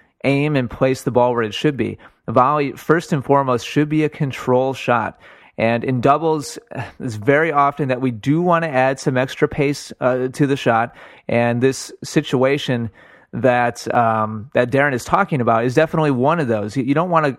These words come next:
cross, cut off a return of serve, and then hit a weak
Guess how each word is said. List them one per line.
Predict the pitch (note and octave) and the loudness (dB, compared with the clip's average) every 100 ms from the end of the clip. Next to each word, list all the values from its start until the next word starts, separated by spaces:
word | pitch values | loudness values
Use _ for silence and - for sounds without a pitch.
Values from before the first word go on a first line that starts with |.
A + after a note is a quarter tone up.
| - | -10
cross, | - B2 B2+ C3+ - - - - _ | 0 2 2 0 -8 -20 -20 -20 _
cut | - C3 | 2 4
off | C#3 C#3 | 2 0
a | C#3 | 0
return | C3 C3 - C3 | 0 0 0 0
of | C3+ | 0
serve, | B2+ A#2 A2+ A2+ - - - | 0 0 0 -2 -8 -20 -6
and | A#2+ | 0
then | B2 B2 | 2 2
hit | B2+ C#3 | 0 0
a | A#2+ | 0
weak | A2 A2+ C3 C#3+ - | -2 0 0 -2 -10